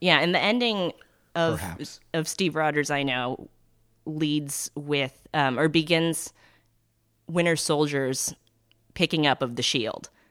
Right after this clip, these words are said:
Speaker 1: But then when it went to Sam or Falcon, I was like, "Oh, this is a different one. All right, we'll take that." Um, I do wanna, <laughs> I will nitpick. Pepper Potts at the end, mourning over, uh,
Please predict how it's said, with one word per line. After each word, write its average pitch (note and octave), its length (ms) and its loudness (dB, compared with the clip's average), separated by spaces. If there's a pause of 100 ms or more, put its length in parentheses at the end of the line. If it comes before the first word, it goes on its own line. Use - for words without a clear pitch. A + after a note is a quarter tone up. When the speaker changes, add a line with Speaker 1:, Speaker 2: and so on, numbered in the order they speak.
(200)
Speaker 1:
But E3 120 -2
then E3+ 160 6
when D#3+ 140 6
it - 120 0
went D#3 200 2
to C#3 100 -2
Sam C#3+ 400 2
or C3 80 -4
Falcon, C3+ 540 2 (180)
I D3 80 -2
was D3 120 -2
like, D3+ 220 -6
"Oh, - 260 -4
this E3+ 180 -8
is G#3+ 100 -4
a A#3 80 0
different B3+ 320 -4
one. E3 280 -2
All B3+ 80 -2
right, D#4 260 -2 (220)
we'll C4 100 -6
take F4+ 240 -6
that." E3 200 -4 (460)
Um, E3+ 460 2 (800)
I E3+ 180 0 (260)
do A3 160 2
wanna, G3+ 380 2 (220)
<laughs> - 220 -12
I G3 60 0
will F#3+ 200 6
nitpick. E3 520 0 (520)
Pepper G3+ 280 0
Potts A3+ 460 0
at F3+ 120 -2
the E3 180 2
end, F3 440 -2 (380)
mourning E3+ 420 2
over, D#3+ 500 4 (220)
uh, C3+ 360 2